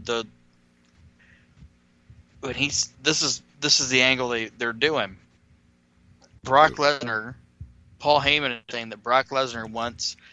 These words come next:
to go into the U F C as the W W E champ, Universal Champion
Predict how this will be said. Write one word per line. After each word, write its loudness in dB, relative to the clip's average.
to -8
go 0
into -8
the -4
U 2
F 4
C 0
as -4
the -2
W 0
W 0
E 0
champ, 2
Universal 0
Champion -4